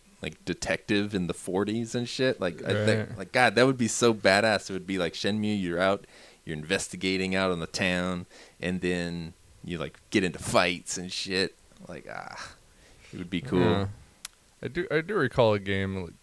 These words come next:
Speaker 2: L A Noire, I think it was called.
Speaker 1: Yeah.
Speaker 2: I'm not sure how much that would even
Speaker 1: It's close. It's kinda similar. And when I played L A Noire, it was like, this is not exactly what was in my head,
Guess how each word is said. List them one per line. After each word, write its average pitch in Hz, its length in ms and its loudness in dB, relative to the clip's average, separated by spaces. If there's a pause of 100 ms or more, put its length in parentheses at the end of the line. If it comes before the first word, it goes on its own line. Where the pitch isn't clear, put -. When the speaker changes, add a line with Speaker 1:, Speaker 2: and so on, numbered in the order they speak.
(120)
Speaker 2:
L 110 180 0
A 110 120 2
Noire, 104 420 -2
I 135 100 -6
think 139 140 -6
it 143 40 -4
was 143 100 -8
called. 143 260 0
Speaker 1:
Yeah. 117 220 12
Speaker 2:
I'm 101 40 10
not 147 160 8
sure 135 160 8
how 120 160 4
much 113 300 2
that 104 180 4
would 101 160 0
even 95 460 -2
Speaker 1:
It's 127 260 4
close. 135 760 8 (100)
It's 110 240 -2
kinda 123 320 4
similar. 101 480 4
And 87 180 0
when 101 140 4
I 101 100 4
played 104 440 2
L 101 180 4
A 98 80 4
Noire, 95 340 2
it 78 140 0
was 87 220 -2
like, 85 280 0
this 113 540 0 (140)
is 123 260 2
not 110 340 2
exactly 104 640 2
what 131 300 6
was 131 220 2
in 135 120 2
my 131 160 2
head, 147 340 4